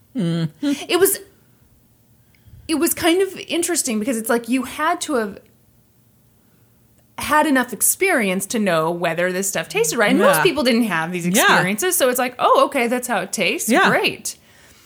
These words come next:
Speaker 2: Now I can say I tried it."
Speaker 1: Yeah.
Speaker 2: So one of them said to the crowd, "Only six hundred and eight bottles of this wine were ever made, but over ten thousand of them have probably been drunk."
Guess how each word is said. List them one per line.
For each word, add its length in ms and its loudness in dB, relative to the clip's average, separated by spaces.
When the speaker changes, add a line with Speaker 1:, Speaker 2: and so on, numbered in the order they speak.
Speaker 2:
Now 260 4
I 80 4
can 180 4
say 260 4
I 200 2
tried 400 0
it." 160 -8
Speaker 1:
Yeah. 220 2
Speaker 2:
So 200 2
one 240 2
of 120 -4
them 180 0
said 280 0
to 80 -6
the 80 -4
crowd, 500 -2
"Only 320 4
six 320 0
hundred 320 0
and 200 2
eight 320 0
bottles 480 0
of 180 -4
this 200 -2
wine 400 -2
were 200 0
ever 240 2
made, 440 -2
but 140 0
over 240 2
ten 340 -6
thousand 400 -4
of 140 -8
them 180 -4
have 220 -8
probably 340 0
been 220 0
drunk." 480 -10